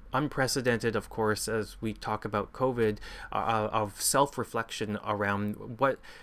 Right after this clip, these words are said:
uh, there were a lot of things that were, we were probably doing really poorly as a sector and as artists and workers,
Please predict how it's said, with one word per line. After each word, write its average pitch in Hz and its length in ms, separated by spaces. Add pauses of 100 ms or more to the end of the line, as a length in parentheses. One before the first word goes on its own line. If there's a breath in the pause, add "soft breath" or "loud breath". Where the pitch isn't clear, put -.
(160 loud breath)
uh, 107 280
there 127 160
were 120 100
a 120 60
lot 131 180
of 143 80
things 131 320
that 117 280
were, 120 200
we 120 220
were 123 100
probably 135 320
doing 120 400
really 117 220
poorly 127 580
as 113 240
a 107 80
sector 147 480
and 107 260
as 104 220
artists 107 400
and 101 160
workers, 147 480